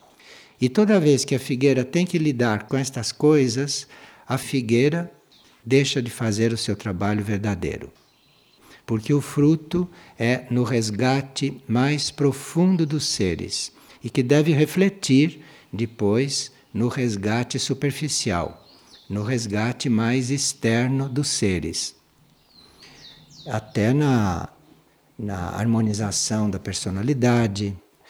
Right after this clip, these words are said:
na cura de aspectos psicológicos, na cura de desequilíbrios,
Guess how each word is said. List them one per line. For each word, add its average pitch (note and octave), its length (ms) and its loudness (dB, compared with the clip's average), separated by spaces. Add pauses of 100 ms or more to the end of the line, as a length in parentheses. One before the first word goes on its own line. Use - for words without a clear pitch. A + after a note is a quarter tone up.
(200)
na G#2 160 -4
cura A2+ 480 2
de G2 140 -2
aspectos F#2 1120 -4 (480)
psicológicos, A#2 1500 2
na G#2 160 -8
cura G2+ 460 -2
de F2+ 140 -6
desequilíbrios, G#2 1160 0